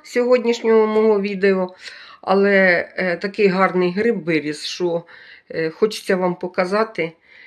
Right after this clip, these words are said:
що, е, щоб ви не переживали, що там ростуть гриби, ростуть. Значить, там жива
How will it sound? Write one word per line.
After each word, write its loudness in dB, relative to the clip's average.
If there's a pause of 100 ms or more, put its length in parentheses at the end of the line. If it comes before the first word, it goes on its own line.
(160)
що, -4
е, -2
щоб -8
ви 4
не 2
переживали, 0
що -14
там -4
ростуть -2
гриби, 2
ростуть. -4 (320)
Значить, 0
там 2
жива 0